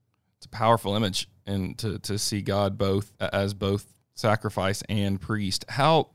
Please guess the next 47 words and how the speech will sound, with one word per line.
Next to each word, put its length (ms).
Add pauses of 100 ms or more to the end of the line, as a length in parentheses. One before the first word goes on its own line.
(380)
when 140
you 80
think 180
about 400
kind 160
of 80
our 240
worshiping 640
life 240
today, 380 (200)
as, 400
as 180
we're 280
entering 640 (240)
Good 160
Friday, 540
as 100
we're 140
entering 280
this 140
season, 500 (440)
um, 400 (500)
how 140
do 60
we, 100
wh-, 720
what 120
does 100
that 160
mean 320
for 260
us? 180
How 200
does, 120
what 200
is 100
the 80
significance 560
of 40
that? 200
How 140
do 40
we 100
respond 540
to 100
that 220
reality? 520